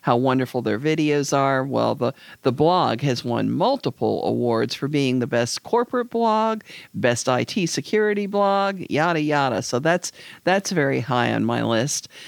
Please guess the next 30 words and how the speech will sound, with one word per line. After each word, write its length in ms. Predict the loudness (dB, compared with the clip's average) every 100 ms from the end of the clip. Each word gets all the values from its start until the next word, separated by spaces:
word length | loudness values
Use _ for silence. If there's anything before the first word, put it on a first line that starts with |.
| -8 0
I 120 | 2
like 380 | 4 0 -2 -4
Dark 380 | 2 2 2 -2
Reading, 460 | 0 2 2 2 2
which 200 | 2 0
is 200 | -2 -2
more 340 | 0 0 0 -2
a 40 |
place 460 | 0 0 2 0 -2
where 380 | 2 2 2 -2 -12 -20 -8 0
enterprise 500 | 2 2 2 2 2
security 580 | -2 -2 -2 0 0 -2
folks 460 | -2 0 0 -4
go 320 | 0 2 2
to 160 | 0 -2
learn 240 | 0 0
about 320 | 2 2 0 2
new 200 | 2 2
cyber 720 | 2 2 2 2 0 -2 -4
threats 380 | 0 2 2 0
and 140 | -2
defenses. 760 | -2 0 2 2 0 0 0 -6 -14 -20 -14 -2
Uh, 100 | -2 2
S 180 | 0 2
C 200 | 0 2
Media 460 | 2 2 2 2
has 260 | 2 0 0
a 80 | 0
really 300 | 2 0 0
good, 320 | 2 0 0